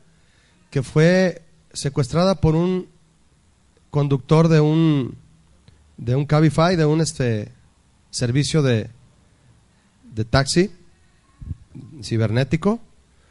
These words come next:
que simplemente por verla embriagada, eh, se la raptó, se la llevó a un hotel, la violó y después la tira en un campo abierto,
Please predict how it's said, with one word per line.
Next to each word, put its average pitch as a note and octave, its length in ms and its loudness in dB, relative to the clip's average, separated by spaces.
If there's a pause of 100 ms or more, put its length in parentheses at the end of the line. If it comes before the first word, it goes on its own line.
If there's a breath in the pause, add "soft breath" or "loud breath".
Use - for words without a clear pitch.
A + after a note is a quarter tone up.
(420 soft breath)
que B2+ 120 -2
simplemente G3+ 540 0
por D3+ 220 2
verla F3 320 4
embriagada, F3 640 2
eh, G#3 80 -2
se D#3+ 160 -2
la B2+ 160 0
raptó, C#3 380 -4
se E3 100 -4
la D3 120 2
llevó C#3 180 2
a - 20 2
un F3 80 2
hotel, F#3+ 320 0
la D#3+ 120 2
violó C#3 280 2
y G3+ 60 2
después D3+ 320 0
la E3+ 180 -2
tira A3 280 0
en F#3 100 0
un F#3 80 -2
campo F#3+ 300 -2
abierto, F3+ 440 0